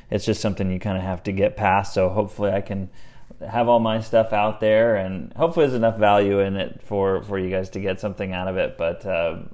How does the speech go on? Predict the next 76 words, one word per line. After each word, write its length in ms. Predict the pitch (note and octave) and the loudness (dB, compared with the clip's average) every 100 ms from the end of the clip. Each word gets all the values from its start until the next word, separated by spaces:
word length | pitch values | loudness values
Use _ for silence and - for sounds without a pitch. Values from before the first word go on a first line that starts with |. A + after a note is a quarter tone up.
| - | -10
at, 180 | - F2+ | -8 -6
at 120 | F#2+ | -6
the 80 | G#2 | -6
same 240 | G#2 G#2+ | -6 -6
time, 240 | G2 F#2+ F2 | -4 -6 -8
it's, 160 | - | -10
it's, 240 | - F#2 - - - | -10 -12 -12 -16 -10
it's 380 | F2+ - - - - | -10 -10 -16 -18 -16
scary 480 | - - A2 G#2 F#2+ | -16 -4 0 0 0
to 100 | G2 | 0
have 160 | F#2+ | -2
it 100 | E2+ | -2
kind 160 | F#2+ F#2 | -8 -6
of 80 | F2+ | -4
out 220 | F2 F2+ | -4 -2
there, 160 | F#2 | -4
but 180 | F2 F2+ | -4 -6
there's 200 | G2+ G2+ | -6 -6
just 180 | A2+ A2 | -6 -6
no 240 | G#2+ G#2 | -2 4
other 220 | G#2+ G#2+ G#2 | 4 4 2
way 240 | G2+ G2+ | 2 2
to 100 | F#2+ | -2
do 220 | E2+ F2 | -4 -2
it. 240 | F2+ - - - - - | -2 -4 -10 -14 -16 -10
Uh, 460 | F#2+ F#2 F#2+ F2+ D#2 | -4 -2 -2 -4 -4
the 60 | |
only 160 | A2 C3 | -2 2
other 100 | B2 | 2
way 120 | G#2+ | 4
to 60 | G2+ | 4
do 140 | G2+ | 2
it 80 | G2+ | 2
is 80 | G2 | 0
just 180 | F#2+ - | -4 -6
create 520 | A2 G#2 G2+ G#2 - | 0 2 2 0 -2
and 260 | F#2+ F#2 - | -6 -6 -8
never 240 | G2 G#2 G2+ | -4 -2 0
let 160 | G2 | 0
anybody 320 | G#2 A2 G#2 G2 | 0 0 0 -2
see 280 | - G2 | -4 0
it, 160 | G2 G2+ | 2 2
and 120 | F#2 | -2
then 300 | F2+ F#2 F#2+ - - - - | -4 -6 -6 -10 -20 -16 -6
eventually 420 | F#2+ A2 G#2+ F#2+ | -2 0 0 -4
start 260 | F2+ F#2 F2+ | -2 -2 -2
putting 220 | G2 F#2 | -4 -4
it 60 | F2+ | -4
out 160 | F2+ | -6
there. 100 | F#2 | -4
But 120 | F#2 | -4
at 100 | F#2 | -4
some 180 | - G2 | -4 -4
point, 160 | G2+ D#2 | -4 -6
you're 80 | E2+ | -6
gonna 140 | F#2 | -8
have 100 | F2+ | -10
to 100 | - | -12
put 140 | - | -10
it 100 | F#2 | -6
out 260 | E2+ D#2 - | -6 -6 -8
there. 260 | F2 F2 - | -6 -6 -10
So 140 | - | -8
I 20 | |
was 100 | F2+ | -6
reminded 440 | F#2+ F#2 F2+ F2 E2+ | -4 -2 -2 -2 -2
of 60 | |
that 340 | E2+ E2+ - - | -2 -4 -6 -10
in 160 | F#2 F2+ | -8 -8
a 60 | |
conversation 680 | F#2 F#2 F2 F2 F2 F2+ E2+ | -6 -6 -4 -6 -6 -8 -10
I 120 | E2 | -8
had 160 | F#2 F2+ | -8 -8
recently 500 | D2 - D2 D#2+ D2+ | -8 -10 -10 -8 -8
about, 480 | C2+ D#2+ C#2+ - - | -6 -6 -6 -6 -4
um, 220 | D#2+ | -4